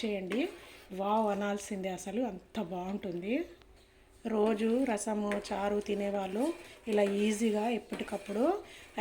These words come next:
ఐదంటే ఐదు నిమిషాల్లో ఇలా చేసుకోవచ్చు.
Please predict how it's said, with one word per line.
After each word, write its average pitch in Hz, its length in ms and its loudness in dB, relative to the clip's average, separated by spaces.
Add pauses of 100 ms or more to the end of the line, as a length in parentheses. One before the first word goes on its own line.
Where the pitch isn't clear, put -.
ఐదంటే 208 380 2
ఐదు 208 160 0
నిమిషాల్లో 208 460 0 (140)
ఇలా 202 140 0 (120)
చేసుకోవచ్చు. 196 680 -4